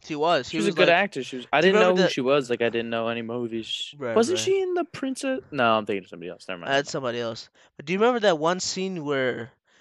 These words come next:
Speaker 1: she tells, um, she tells Jaime that she poisoned, uh, Joffrey? Dude, that was
Speaker 2: Yeah.
Speaker 1: like, holy shit.
Speaker 2: We're
Speaker 1: That was
Speaker 2: like,
Speaker 1: insane. What?
Speaker 2: Joffrey, that's most hated, bro.
Speaker 1: Dude, no, I think Ramsay Bolton is worse.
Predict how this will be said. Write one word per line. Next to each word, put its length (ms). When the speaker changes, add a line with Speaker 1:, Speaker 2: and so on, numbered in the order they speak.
Speaker 1:
she 220
tells, 540
um, 540
she 160
tells 520
Jaime 320
that 240
she 200
poisoned, 580
uh, 460
Joffrey? 460
Dude, 200
that 140
was 120
Speaker 2:
Yeah. 80
Speaker 1:
like, 140
holy 360
shit. 320
Speaker 2:
We're 120
Speaker 1:
That 100
was 100
Speaker 2:
like, 80
Speaker 1:
insane. 400
What? 480
Speaker 2:
Joffrey, 920
that's 320
most 300
hated, 400
bro. 180
Speaker 1:
Dude, 400
no, 160
I 140
think 240
Ramsay 260
Bolton 320
is 100
worse. 380